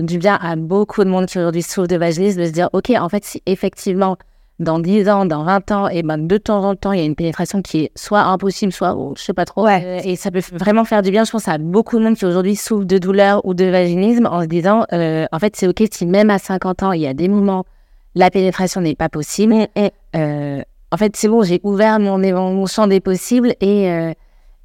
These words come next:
Speaker 1: et, et je sais pas, enfin, souvent, je donne, c'est pour ça que je parlais de caractéristiques, mais souvent, ce que j'aime dire, c'est par exemple, si, euh, demain, je dois me faire opérer des ligaments croisés,
Speaker 2: Ouais.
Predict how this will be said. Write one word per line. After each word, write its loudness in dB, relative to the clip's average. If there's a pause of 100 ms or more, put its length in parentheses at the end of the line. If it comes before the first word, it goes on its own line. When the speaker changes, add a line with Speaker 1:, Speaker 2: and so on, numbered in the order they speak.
Speaker 1:
et, 0
et 0
je -8
sais -2
pas, 4
enfin, 0
souvent, 2
je 2
donne, 2
c'est -6
pour -4
ça -2
que -6
je -12
parlais 2
de -14
caractéristiques, -2
mais 0
souvent, -4
ce -6
que -2
j'aime 0
dire, 2
c'est -4
par 0
exemple, 0
si, 0
euh, 4
demain, 2
je 2
dois -2
me -6
faire -4
opérer 0
des 0
ligaments 0
croisés, -2
Speaker 2:
Ouais. 0